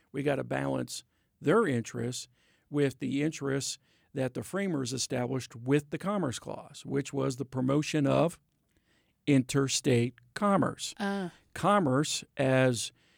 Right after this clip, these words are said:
Speaker 1: Chief Justice Marshall in Gibbons versus Ogden said, "Co-, commerce is commercial intercourse, okay? It's a way for the parts of the country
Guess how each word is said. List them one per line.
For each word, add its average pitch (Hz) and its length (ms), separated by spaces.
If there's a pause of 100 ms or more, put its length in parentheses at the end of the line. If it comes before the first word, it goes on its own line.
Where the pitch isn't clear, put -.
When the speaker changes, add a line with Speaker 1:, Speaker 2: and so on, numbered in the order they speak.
(220)
Speaker 1:
Chief 160 220
Justice 143 640
Marshall 135 680
in 131 160
Gibbons 143 300
versus 123 400
Ogden 135 360
said, 120 260 (480)
"Co-, 208 300 (120)
commerce 185 580 (120)
is 139 600
commercial 165 720
intercourse, 131 800 (500)
okay? 135 340 (360)
It's 156 180
a 131 80
way 185 520
for 165 260
the 143 100
parts 170 460
of 180 60
the 165 80
country 139 640